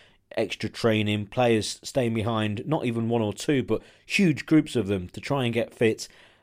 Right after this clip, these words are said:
and to try and keep their place in the side already, which is fantastic news, because I think there's, there's still plenty of changes to come, whether it's in formation or style of play, et cetera. Um, uh, we, we are still kind of just going through the motions of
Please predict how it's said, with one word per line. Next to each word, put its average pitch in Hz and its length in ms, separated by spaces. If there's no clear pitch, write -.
and 120 160
to 113 60
try 139 240
and 113 180
keep - 180
their 117 160
place 131 360
in 139 140
the 110 60
side 127 400
already, 101 600
which 110 180
is 104 200
fantastic 113 640
news, 104 420
because 113 260
I 139 160
think 120 160
there's, 104 160
there's 113 180
still 160 240
plenty 156 480
of 107 100
changes 113 420
to 98 100
come, 107 320
whether 123 220
it's 101 140
in 101 100
formation 107 580
or 90 100
style 107 300
of 95 80
play, 104 220
et - 80
cetera. 110 360
Um, 107 340
uh, 120 200
we, 120 140
we 120 160
are 139 180
still 113 220
kind 107 220
of 95 40
just 110 120
going 120 200
through 175 160
the 104 80
motions 104 580
of 95 280